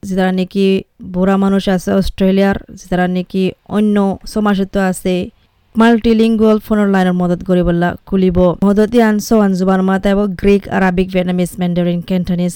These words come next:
আর ইটালিয়ান। লিজা ট্রিবুজি, Center for Cultural Diversity in Aging অত্ত হদ্দিকি, এবে হদ্দিকি হার এজনত ইন্টারনেট নাই। ইয়ানল্লা বলি রিসার্চ অত্ত দাহা গিয়ে দেখি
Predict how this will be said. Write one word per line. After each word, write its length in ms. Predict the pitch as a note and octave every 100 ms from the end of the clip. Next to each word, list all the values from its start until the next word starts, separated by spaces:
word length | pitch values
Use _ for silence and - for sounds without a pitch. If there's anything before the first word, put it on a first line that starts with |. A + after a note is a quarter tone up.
| F3+
আর 80 | F3 F3
ইটালিয়ান। 500 | - F3 F3 F3+ E3 - - - - - - A3
লিজা 260 | B3+ C4+ B3+
ট্রিবুজি, 440 | C4 A#3+ A3+ C4+ F#4+ A4+ -
Center 300 | A#3 A#3 A#3+ A3+
for 120 | A3 G#3
Cultural 240 | A3 G#3+ G#3+
Diversity 400 | G#3 G#3+ G3 A#3 G#3+ A3+
in 80 | G#3+ G3
Aging 240 | A3+ G#3+ A#3
অত্ত 120 | A3+ - A3+
হদ্দিকি, 460 | A3 G3+ G#3+ C4+ F4 A3+
এবে 120 | G#3 G#3+
হদ্দিকি 360 | G#3 G3 A#3 C#4+ C4+
হার 160 | A3+ B3
এজনত 320 | G#3+ G#3+ G3 A3+ A3+ - _ G3
ইন্টারনেট 380 | F#3 F#3 F#3 - F#3+
নাই। 160 | F#3 E3 - F3+
ইয়ানল্লা 360 | F3+ F3+ F#3+ F#3+
বলি 180 | G#3 A#3 A3+ _ - G#3+
রিসার্চ 320 | G#3 B3 A3+
অত্ত 120 | A3+ A#3+ G#3+
দাহা 200 | G3+ G3+ G3
গিয়ে 140 | G3+ G3+
দেখি 200 | G3